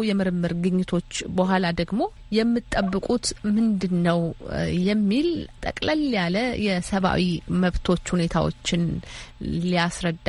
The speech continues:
የሚችል ምላሽ ፈልጋለሁና ከእናንተ እስቲ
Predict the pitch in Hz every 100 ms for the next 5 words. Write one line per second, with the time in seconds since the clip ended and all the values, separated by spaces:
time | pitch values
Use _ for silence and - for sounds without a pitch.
0 | 160 180 175 170 - 165 165 - 185 175
1 | 165 165 - 165 165 165 170 175 175 165
2 | 165 - 185 214 233 202 277 - - -